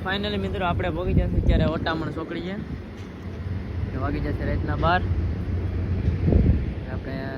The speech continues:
ચા પાણી પીએ વાત. પાંચેક મિનિટ ઘડીક ઊભી રાખશું ને પછી નીકળવાનું છે. તો અહીંથી સીધું જવાનું છે આપણે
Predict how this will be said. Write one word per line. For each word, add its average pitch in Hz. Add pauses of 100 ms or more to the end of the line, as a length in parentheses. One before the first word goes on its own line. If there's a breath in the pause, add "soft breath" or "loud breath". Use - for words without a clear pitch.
ચા 139
પાણી 139
પીએ 151
વાત. 156 (1400)
પાંચેક 139
મિનિટ 143
ઘડીક -
ઊભી 151
રાખશું 156
ને 151 (100)
પછી -
નીકળવાનું 165
છે. 175 (1500)
તો 131
અહીંથી 143
સીધું 160
જવાનું 165
છે 151
આપણે 147